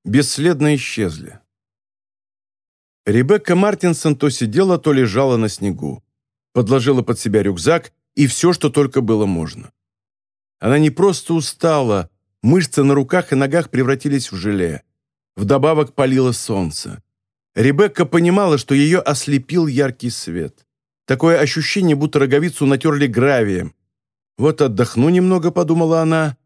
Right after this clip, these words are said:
«и пойду через Корсаваге к Кабиско. Так я точно не заблужусь». Обезвоживание от обильного потоотделения, жаркого солнца и недостаточных запасов воды вызвало страшную головную боль.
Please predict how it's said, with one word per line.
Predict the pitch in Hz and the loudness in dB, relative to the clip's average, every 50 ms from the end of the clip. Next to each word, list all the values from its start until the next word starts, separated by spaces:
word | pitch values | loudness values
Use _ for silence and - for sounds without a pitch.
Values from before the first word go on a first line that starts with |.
| _ _ - | _ _ -4
«и | - 107 | -4 0
пойду | 104 - 147 160 190 220 | 2 2 2 2 2 0
через | - - 185 165 160 - | 0 0 0 0 0 0
Корсаваге | - 190 196 175 - - 165 147 147 156 160 143 135 143 | 0 0 0 0 0 -2 -2 0 0 0 -2 -2 -2 -4
к | - | -4
Кабиско. | - - 127 113 98 82 90 - - - - - - - _ _ _ _ _ _ _ _ _ _ _ | -4 -4 -4 -4 -4 -6 -8 -12 -12 -16 -18 -20 -20 -20 _ _ _ _ _ _ _ _ _ _ _
Так | - 131 143 - 151 | -2 -2 -2 2 0
я | 143 127 | 0 0
точно | - - 156 170 - - 160 151 | 2 0 0 0 0 0 0 2
не | 147 143 127 | 2 2 0
заблужусь». | 104 117 110 101 101 101 87 76 - 71 - - - _ _ _ _ _ _ _ _ _ _ _ _ _ _ _ _ _ _ _ _ - | 0 -2 -4 -2 -2 -4 -4 -4 -10 -14 -16 -16 -18 _ _ _ _ _ _ _ _ _ _ _ _ _ _ _ _ _ _ _ _ -4
Обезвоживание | - 120 120 139 143 120 135 165 226 220 165 185 180 180 180 175 170 170 | -2 0 2 2 0 0 2 2 2 2 2 2 2 2 4 4 2 2
от | - 147 139 - | 0 -2 0 0
обильного | 147 139 147 180 175 160 147 127 135 | -2 0 0 0 0 0 2 0 0
потоотделения, | 127 131 156 151 - 139 123 117 101 90 101 123 147 180 180 160 147 131 127 113 95 - _ _ _ _ | 0 0 -2 0 2 2 0 0 0 -2 -2 2 4 4 4 4 4 4 2 0 -2 -4 _ _ _ _
жаркого | - 92 147 175 156 - - 139 135 | -2 0 0 0 0 0 0 0 0
солнца | 123 - - 185 185 175 - - 170 | 0 0 0 0 0 0 0 -2 -4
и | - - 151 | 0 2 2
недостаточных | 147 143 135 123 - 120 - - 165 165 - 147 - - 127 113 | 2 4 2 2 0 -2 0 0 -2 0 0 -4 -4 -2 -2 -2
запасов | 98 101 120 - 151 147 - - 120 98 | 0 -2 -2 -2 -2 -4 -2 -4 -6 -2
воды | 85 117 117 104 - 185 160 - _ _ _ _ - | -2 -2 0 0 2 0 0 -2 _ _ _ _ -4
вызвало | 110 131 165 151 147 160 160 147 | 0 2 2 2 2 2 2 2
страшную | 117 - - 156 151 165 170 160 - - 165 160 | 0 0 -2 0 0 0 0 -2 -4 -2 -2 -2
головную | 143 131 143 131 127 123 131 127 117 113 | 0 0 0 0 0 0 0 -2 -2 -2
боль. | 104 98 98 95 92 87 82 | -2 -2 0 0 -2 -2 -6